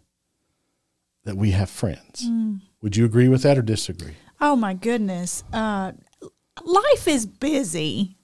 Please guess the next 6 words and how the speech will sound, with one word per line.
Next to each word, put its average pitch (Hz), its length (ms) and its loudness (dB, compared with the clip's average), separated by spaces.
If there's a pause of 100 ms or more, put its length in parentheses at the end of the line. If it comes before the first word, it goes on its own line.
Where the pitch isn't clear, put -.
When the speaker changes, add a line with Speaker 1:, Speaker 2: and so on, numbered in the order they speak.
(520)
Speaker 2:
and 269 200 4
I 302 180 4
get 370 420 -2
that. 165 400 -2
I 226 180 0
get 262 560 -2